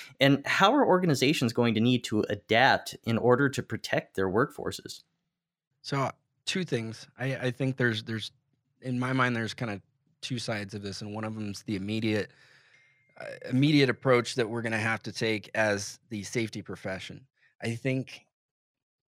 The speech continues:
Speaker 2: and, and I may get a little bit of flack for this, I think that we need to, or we, we have to sort of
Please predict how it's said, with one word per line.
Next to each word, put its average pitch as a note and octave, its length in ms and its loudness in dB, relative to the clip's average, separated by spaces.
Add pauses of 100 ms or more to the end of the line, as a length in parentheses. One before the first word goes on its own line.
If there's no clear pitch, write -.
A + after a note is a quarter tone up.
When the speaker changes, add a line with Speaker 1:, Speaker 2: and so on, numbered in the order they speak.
(120)
Speaker 2:
and, B2 160 -6
and A#2 180 -6
I A2+ 60 -2
may A#2 160 -2
get A#2 160 0
a A2+ 40 2
little A2+ 220 -2
bit A2 180 -4
of G2+ 380 -4
flack A#2+ 300 2
for A#2 120 -6
this, G2+ 320 -8
I A2+ 100 -6
think C3+ 240 -2
that C3+ 160 0
we B2+ 240 0
need A#2+ 360 -2
to, A2+ 400 -6
or A#2+ 100 -4
we, A#2 200 -4
we A2+ 160 -8
have B2 240 -2
to B2 100 -8
sort A#2 260 -2
of G#2 120 -8